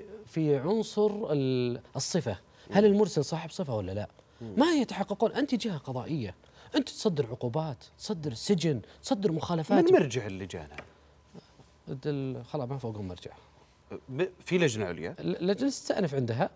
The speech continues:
Speaker 1: معينة
Speaker 2: إيه.
Speaker 1: مثلهم ومتأخرة أكثر منهم. إذا الابتدائية ثلاثة شهور، بين الجلسة والجلسة هذيك ستة شهور.
Speaker 2: ست شهور.
Speaker 1: إي.
Speaker 2: مم. والمترافعين كلهم يكونون يعني يترافعون بصفتهم الفردية في الغالب ولا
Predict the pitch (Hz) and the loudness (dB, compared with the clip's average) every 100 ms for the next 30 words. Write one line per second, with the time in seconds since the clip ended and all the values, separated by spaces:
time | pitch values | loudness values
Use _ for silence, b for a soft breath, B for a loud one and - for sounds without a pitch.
0 | - _ _ 233 - 214 160 127 127 156 | -12 _ _ -2 4 6 6 4 0 0
1 | 277 415 381 - 269 254 233 - 160 120 | 6 6 6 2 2 4 2 4 2 2
2 | 101 - 208 214 202 151 190 185 165 185 | -4 2 6 6 6 0 2 2 4 4
3 | 165 - 226 - B B 196 196 156 175 | 2 2 2 0 B B 4 4 6 4
4 | 151 151 202 135 139 - - 117 - - | 4 4 4 2 0 -2 -6 -6 -8 -12
5 | - - b b b 403 151 127 - 85 | -16 -20 b b b -8 -6 -6 -6 -8
6 | 73 156 95 - - - - 113 101 - | -2 -2 -4 -16 -20 -20 -10 -6 -6 -8
7 | - - - - b b b 147 160 175 | -20 -20 -20 -20 b b b 0 2 4
8 | 180 170 165 156 180 156 170 170 156 123 | 4 2 2 2 2 2 -4 -4 -2 -4
9 | - 113 120 123 110 - 113 104 104 98 | -2 0 2 0 -4 -4 -4 -2 -4 -6
10 | - 113 - 120 120 - 113 120 104 98 | -4 -6 -4 -4 -4 -6 -8 -10 -10 -8
11 | 107 95 110 104 92 104 139 180 190 165 | -8 -6 -4 -4 -6 0 0 2 0 2